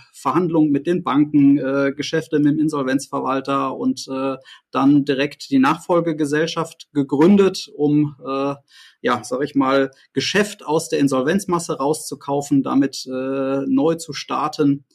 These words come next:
Und, ähm, das habe ich dann bis, äh, zwanzig zehn gemacht, äh, zum Schluss mit zwei,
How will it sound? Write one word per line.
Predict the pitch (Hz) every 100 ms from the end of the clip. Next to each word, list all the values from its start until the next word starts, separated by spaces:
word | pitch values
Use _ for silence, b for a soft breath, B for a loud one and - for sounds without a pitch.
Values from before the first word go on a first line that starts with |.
| b b b
Und, | 139 131 127 -
ähm, | 135 131 131 127
das | 131 123 143
habe | 147
ich | 139
dann | 139 131
bis, | 131 - -
äh, | 127 123
zwanzig | - 135 147 123 -
zehn | 185 220
gemacht, | 185 180 180 - 147
äh, | 135
zum | - 131
Schluss | - 151 -
mit | 135
zwei, | - 135 139 143 143